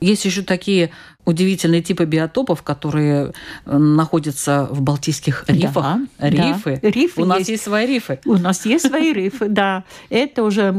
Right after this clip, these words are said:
Speaker 2: когда мы в девяностые годы начали создавать первые биотопы, хабитатс по-английскому, dzīvotnes Балтийского моря, тогда мы поняли, что надо создавать эти территории,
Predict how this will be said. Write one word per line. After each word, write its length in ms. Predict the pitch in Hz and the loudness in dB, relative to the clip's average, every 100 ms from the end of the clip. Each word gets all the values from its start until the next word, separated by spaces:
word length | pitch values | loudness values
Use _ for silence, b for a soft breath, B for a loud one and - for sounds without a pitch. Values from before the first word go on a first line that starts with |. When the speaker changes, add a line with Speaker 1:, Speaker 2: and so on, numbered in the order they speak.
| 185 | -2
Speaker 2:
когда 280 | 214 202 220 | -2 0 2
мы 100 | 226 | 2
в 40 | |
девяностые 540 | 202 202 208 247 - 208 | 2 2 2 0 0 0
годы 320 | 233 254 214 | 0 0 0
начали 380 | 202 240 233 190 | 0 0 0 -2
создавать 920 | - 196 196 214 202 190 175 - - | -2 0 2 2 0 -2 -4 -8 -2
первые 1040 | 254 247 208 180 185 170 165 160 156 151 151 - B B B B | 0 2 2 0 0 2 2 2 0 -2 -4 -10 B B B B
биотопы, 1120 | 185 156 202 185 - - 220 175 - 151 143 156 | 2 4 4 2 -2 -2 0 -2 -2 -2 -2 -6
хабитатс 640 | - 233 180 165 170 170 | -2 -2 -2 -4 -4 -4
по-английскому, 880 | - 170 165 170 190 151 - 165 160 | -2 -2 0 0 0 0 -2 -2 0
dzīvotnes 880 | 160 220 185 151 156 147 160 151 - B B B | 2 2 0 0 -2 0 0 0 -6 B B B
Балтийского 680 | 165 185 175 220 196 - 175 | -2 0 2 0 0 0 0
моря, 300 | 180 254 262 | 2 2 0
тогда 300 | 196 175 190 | -2 -2 0
мы 140 | 190 | 0
поняли, 460 | 196 233 254 208 170 | 2 0 0 0 -2
что 680 | 160 - 185 170 165 156 - | -4 -2 0 2 0 0 0
надо 280 | 180 202 185 | 0 2 0
создавать 540 | - 185 190 190 180 | 0 0 2 2 0
эти 260 | 185 175 170 - - - | -2 0 -2 -2 -6 0
территории, 920 | 202 190 180 233 202 175 160 151 160 | 0 0 0 0 0 0 0 0 -4